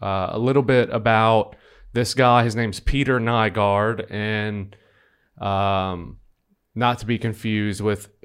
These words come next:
Petri Nygard, but, uh, this guy was basically running the same exact operation. So we're gonna get into it a little bit.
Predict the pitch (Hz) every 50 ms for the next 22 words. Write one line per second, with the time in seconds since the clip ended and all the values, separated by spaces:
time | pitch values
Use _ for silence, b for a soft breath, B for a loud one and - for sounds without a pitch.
0 | _ _ - - - 139 - - - 117 107 101 95 95 95 92 92 98 95 -
1 | 110 104 104 104 104 101 95 95 101 110 104 101 101 101 - - - _ _ -
2 | 104 107 101 98 98 98 - 120 127 120 - 156 151 156 156 147 120 139 160 147
3 | - 165 151 143 143 139 143 147 143 139 131 - 139 123 123 120 110 117 113 107
4 | - 120 107 101 - 104 104 104 101 98 - - 92 87 90 87 - - 113 104
5 | 101 101 123 127 143 139 127 143 127 123 123 117 - 123 110 107 107 107 107 110
6 | 107 107 92 110 107 101 101 95 - - b